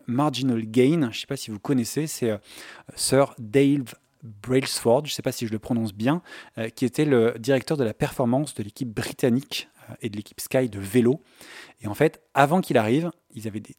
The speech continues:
très mauvaises performances. Et quand il est arrivé, il a pris, euh, il a mis en place cette idée de, euh,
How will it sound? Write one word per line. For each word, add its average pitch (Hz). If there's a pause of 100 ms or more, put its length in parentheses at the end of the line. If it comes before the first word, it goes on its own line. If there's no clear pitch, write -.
(120)
très -
mauvaises 135
performances. 117 (340)
Et 113
quand -
il 175
est 151
arrivé, 123
il 131
a 110
pris, -
euh, 113
il 104
a 107
mis 143
en 147
place 147
cette -
idée 131
de, 120 (340)
euh, 101